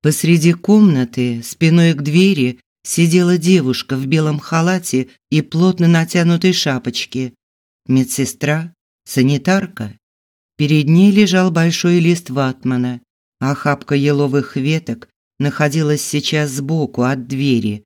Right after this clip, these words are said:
и Влада почувствовала густой смоленистый запах.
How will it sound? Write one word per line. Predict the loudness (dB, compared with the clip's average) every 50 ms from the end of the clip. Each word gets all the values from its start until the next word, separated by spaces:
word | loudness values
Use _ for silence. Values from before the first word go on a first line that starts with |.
| _ _ _ _ _ _ -2
и | -2 0
Влада | 0 2 0 0 0 -2
почувствовала | -2 -2 -4 -4 -4 -6 -6 -6 -6 -10 _ -8 -6 -4 -4 -4 -6 -8 _ _ _ _ -6
густой | -4 -4 -2 -4 -4 -4 0 2 2 2
смоленистый | 0 0 -2 -2 0 0 2 2 2 0 0 -2 -2 -2 0 0
запах. | 0 0 -2 -2 -2 -4 -4 -8 -10 -10 -10 -14 -20 _